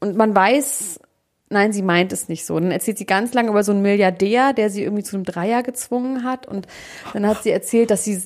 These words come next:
da eh schon hätte skeptisch sein müssen, weil der war ja Milliardär. Aber als sie dann First-Class-Ticket irgendwo hin haben wollte, hat er gesagt, "Nein." Und dann hat sie gesagt so, "Naja, welcher Milliardär, dem sind denn jetzt siebentausend Euro nicht egal?" Und da hätte sie schon skeptisch werden müssen und so. Und es ist tatsächlich,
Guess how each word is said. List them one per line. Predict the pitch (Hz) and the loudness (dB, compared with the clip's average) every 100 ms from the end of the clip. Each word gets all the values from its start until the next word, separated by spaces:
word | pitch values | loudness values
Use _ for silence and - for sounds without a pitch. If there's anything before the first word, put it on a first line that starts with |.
| - | 2
da | 190 | 2
eh | - 233 | 2 0
schon | 247 247 | 0 0
hätte | 226 233 | 0 -2
skeptisch | - 226 - 240 | -2 -2 -2 -2
sein | 226 220 220 | 0 0 0
müssen, | 226 226 220 | -2 -2 0
weil | 202 | 4
der | 196 | 4
war | 190 | 4
ja | 190 | 4
Milliardär. | 190 190 180 202 269 | 4 4 4 4 4
Aber | 233 202 | 6 4
als | 180 | 2
sie | - | 0
dann | 185 | 0
First-Class-Ticket | 185 202 202 - 190 202 233 254 254 | 2 2 2 0 2 2 2 -2 -2
irgendwo | - 226 226 | -2 0 2
hin | 233 240 | 2 2
haben | 233 226 | -2 0
wollte, | 220 226 | 0 2
hat | 208 | -2
er | |
gesagt, | 190 185 180 | -2 -4 -2
"Nein." | 170 165 202 311 | 2 4 4 2
Und | 269 | 2
dann | 214 | 0
hat | 202 | -2
sie | 190 | -2
gesagt | 190 175 | 0 0
so, | - 180 175 - - - | 2 0 -2 -16 -16 -6
"Naja, | 180 185 190 | -2 2 2
welcher | 180 202 | 2 2
Milliardär, | 196 180 175 196 | 2 2 4 2
dem | 202 185 | 2 0
sind | 180 190 | -2 -2
denn | |
jetzt | 185 180 | -2 -4
siebentausend | - 185 175 175 170 - | -12 -10 -6 -4 -4 -2
Euro | 175 220 277 | 2 4 4
nicht | 277 - | 2 -2
egal?" | 240 240 247 277 320 330 - - | 0 2 2 2 0 -2 -10 -16
Und | - | -2
da | 202 | -2
hätte | 202 247 | 0 0
sie | 214 | 0
schon | 220 214 | -2 -4
skeptisch | - - - 269 - | -2 -4 -2 -2 2
werden | 262 262 | 2 2
müssen | 262 277 277 | 0 0 -2
und | 240 | -2
so. | 226 | 0
Und | 220 | 0
es | 220 | -2
ist | 202 - | -6 -8
tatsächlich, | 220 - 220 240 262 254 | -6 0 0 0 -2 -2